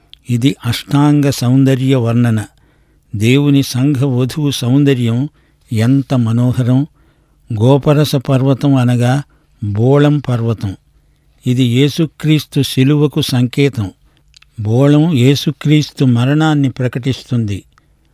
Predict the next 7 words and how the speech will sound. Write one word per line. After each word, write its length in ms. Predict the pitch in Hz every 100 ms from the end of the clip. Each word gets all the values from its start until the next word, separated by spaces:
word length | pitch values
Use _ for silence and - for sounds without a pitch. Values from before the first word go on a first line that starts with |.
| _ -
ఆయన 340 | 107 123 127 120
శిలువ 420 | - 135 147 156
చెంత 560 | 143 139 117 117 120 -
మనకు 480 | 117 123 127 - 139
రక్షణ 560 | 123 117 - - 151 151
నిరీక్షణ 720 | 131 123 143 - - 127 113
లభిస్తుంది. 800 | 113 104 110 - 117 110 101